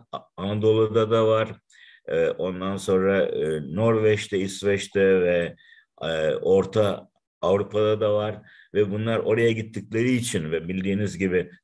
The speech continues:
e, Hristiyanlarla bir çeşit, e, anlaşmazlığa düştükleri için bu anlaşmazlığı çözmek için Hristiyanlar Nardugan Bayramı ile İsa Peygamber'in doğum gününü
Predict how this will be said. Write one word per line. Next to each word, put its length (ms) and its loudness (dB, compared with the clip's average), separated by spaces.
e, 300 0
Hristiyanlarla 1200 -4
bir 200 -12
çeşit, 440 -6
e, 380 2
anlaşmazlığa 1000 -2
düştükleri 600 -4
için 420 -4
bu 520 -2
anlaşmazlığı 920 -2
çözmek 480 0
için 220 -8
Hristiyanlar 800 -2
Nardugan 600 2
Bayramı 440 2
ile 320 0
İsa 440 -4
Peygamber'in 720 -2
doğum 320 2
gününü 500 -2